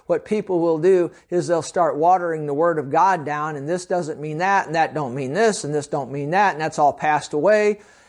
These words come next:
And they water the Word of God down to match their experience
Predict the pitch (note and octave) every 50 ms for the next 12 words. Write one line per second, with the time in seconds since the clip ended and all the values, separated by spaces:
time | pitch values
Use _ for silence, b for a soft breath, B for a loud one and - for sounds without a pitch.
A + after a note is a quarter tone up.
0 | b b b E3 E3 E3 D#3+ D3 E3 F3+ F#3+ F#3 F#3+ F3+ D#3+ D#3 D3 E3 F3 E3+
1 | D#3 C#3+ C#3+ E3 F3 F3+ E3+ D3 D#3 D#3 D3+ D3 C#3 B2+ B2+ C3 D3+ D3+ D3+ D#3
2 | - - - D3+ C#3 B2+ - - - - - - A3 G#3+ F#3 D3+ C#3 C3+ C3+ B2
3 | - - -